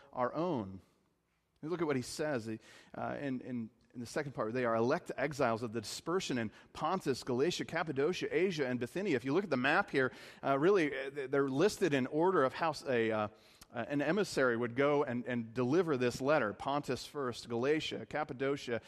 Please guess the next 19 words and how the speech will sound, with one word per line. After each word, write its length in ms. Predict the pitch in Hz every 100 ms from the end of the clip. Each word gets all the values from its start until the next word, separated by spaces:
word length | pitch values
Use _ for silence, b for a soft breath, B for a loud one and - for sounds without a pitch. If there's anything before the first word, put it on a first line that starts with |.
| B -
Asia, 400 | 139 160 127 123
and 180 | 120 117
Bithynia. 580 | 120 - 151 156 117 117 B B
He 80 | 131
would 140 | 127
go 200 | 135 175
around 540 | 147 127 135 165 170 135
that 220 | 131 123
whole 200 | 139 143
part 320 | - 160 151
and, 160 | 120 110
and 160 | 131 117
deliver 360 | 127 160 160 131
that 260 | 123 120 B B B -
in 180 | 139
that 220 | 139 123 120
order. 520 | 147 160 113 101 107 - _ _ _ _ _ _ _ _ _ _ _ _ _ _ _ _ _ _ _ _ _ -
See, 200 | 147
P-, 60 | 123